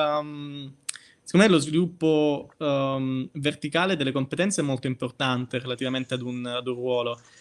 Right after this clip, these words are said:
Um, ecco, in una startup, la cosa bella che, che, che mi riguarda è che es-, avendo, um, cioè, essendo arrivato in Flowey quando ancora, eh, si doveva costituire come anche società e quant'altro,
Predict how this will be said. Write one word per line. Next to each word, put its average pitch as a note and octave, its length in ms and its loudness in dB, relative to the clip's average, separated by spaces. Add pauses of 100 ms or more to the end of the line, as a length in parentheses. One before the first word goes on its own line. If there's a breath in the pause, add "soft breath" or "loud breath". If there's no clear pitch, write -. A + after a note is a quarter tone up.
(220 soft breath)
Um, B2+ 840 2 (720 soft breath)
ecco, E3 200 6
in D#3+ 60 8
una E3+ 140 6
startup, F#3+ 360 4
la E3 120 6
cosa G3 180 4
bella A3 200 2
che, C#3 340 2 (240)
che, C3+ 180 -8
che C3+ 340 -2
mi C#3 60 0
riguarda C3+ 440 2
è C3 40 -2
che C3+ 400 0 (220)
es-, - 180 -6
avendo, E3 680 4 (500)
um, B2+ 760 0
cioè, C#3 180 2
essendo F3+ 220 6
arrivato D3+ 220 4
in C3 80 6
Flowey C3+ 340 6
quando C3 260 2
ancora, C3 640 4 (100)
eh, C3 240 -2
si - 160 -8
doveva C3 640 4 (160)
costituire C3+ 580 2
come B2+ 240 0
anche B2+ 460 0 (440 soft breath)
società B2 340 -2
e C3 80 2
quant'altro, B2+ 800 0